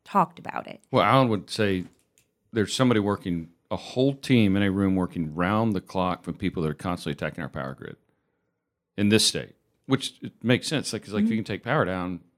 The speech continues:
Speaker 2: for an extended period of time, you have a problem. You know all this, right? I mean, and, and it's, it keeps him up at night.
Speaker 1: I think,
Speaker 2: Um,
Speaker 1: yeah, the Russians and Chinese are different in their, like, approaches to, uh, Russians are looking to disrupt, right?
Speaker 2: Yeah.
Speaker 1: Chinese are looking to steal.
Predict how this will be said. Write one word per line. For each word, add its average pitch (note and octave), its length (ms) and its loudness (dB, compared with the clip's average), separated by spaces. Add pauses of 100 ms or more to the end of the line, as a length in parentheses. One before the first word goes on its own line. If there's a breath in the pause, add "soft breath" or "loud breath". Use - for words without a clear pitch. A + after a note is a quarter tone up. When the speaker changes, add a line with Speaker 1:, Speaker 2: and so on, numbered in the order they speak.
(240)
Speaker 2:
for G#2 160 -4
an F2 80 -4
extended F#2 340 -6
period F#2+ 160 -6
of D#2 60 -10
time, A2+ 240 -6
you - 40 -2
have E2 80 -8
a - 40 -16
problem. - 500 -16
You D3+ 220 4
know D3+ 240 6
all A#1+ 100 0
this, - 240 -12
right? F#2+ 180 6
I G2+ 60 2
mean, G2+ 340 4 (920 soft breath)
and, G#2+ 240 0
and G2+ 160 0
it's, - 180 -8
it - 160 -6
keeps B2+ 240 -2
him G#2+ 100 -2
up A2 160 0
at D#2 120 -8
night. C2 220 -16 (140)
Speaker 1:
I A#3 140 0
think, G#2 200 4
Speaker 2:
Um, E2+ 100 -12 (260 loud breath)
Speaker 1:
yeah, A3 160 4
the G#3+ 100 2
Russians C#4 360 0
and B3+ 120 4
Chinese G3+ 360 -2
are F3 100 -4
different - 600 -8
in E3+ 120 -6
their, E3 220 -4
like, E3 280 -6
approaches - 880 -12
to, D2 200 -8 (220)
uh, - 140 -8
Russians G#3 380 2
are F#3+ 100 2
looking F3 260 -2
to E3+ 100 -4
disrupt, - 580 -6
right? D#3+ 380 -2 (160 soft breath)
Speaker 2:
Yeah. D2+ 260 -6
Speaker 1:
Chinese F3+ 380 2
are D#3+ 100 0
looking D3+ 220 0
to C#3+ 60 2
steal. - 560 -10